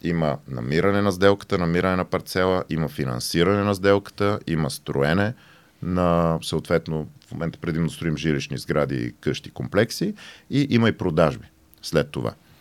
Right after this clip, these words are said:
Сега, пари от имоти се изкарват от няколко начина. Първо, най-сигурната инвестиция и парите са ти предпазени. Това е супер важно. Хората го подценяват това нещо, че граденето на богатство е свързано предимно с предпазване на капитала ти,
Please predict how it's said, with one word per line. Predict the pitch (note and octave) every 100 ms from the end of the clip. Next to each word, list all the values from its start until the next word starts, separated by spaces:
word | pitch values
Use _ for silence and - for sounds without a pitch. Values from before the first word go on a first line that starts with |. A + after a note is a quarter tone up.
| - - -
Сега, | - F#2 C#2+ -
пари | G2+ B2+
от | C#3+
имоти | A2 G#2+ A2+
се | -
изкарват | G#2 - G2 G2 F2+
от | -
няколко | E2+ - C2+
начина. | A#1 - A#1
Първо, | - G#2 F#2+
най-сигурната | F2+ F2 F2 D#2 D#2 -
инвестиция | D2 C2 - D2+ C2+ B1+ E2+
и | D#2+
парите | F2 E2 F2
са | -
ти | D#2+
предпазени. | D2 C#2+ - E2 B1+ - - -
Това | -
е | -
супер | - - - G2 F2+
важно. | C#2 C2 - -
Хората | F#2+ G2 G#2
го | F2+
подценяват | D#2+ E2+ - C#2+ E2 E2
това | - C#2
нещо, | C2 - C2+
че | - - - - - _ -
граденето | E2+ E2+ G#2+ A2 G2
на |
богатство | D#2+ D#2+ F#2+ G2+ G2
е |
свързано | F2 - F#2+ F#2 F#2
предимно | - D#2+ F#2 G2+
с | -
предпазване | - D#2+ - - F#2 F2+ F2+ F2
на | E2
капитала | - C#2+ D2+ - F2 F2
ти, | D#2 B1+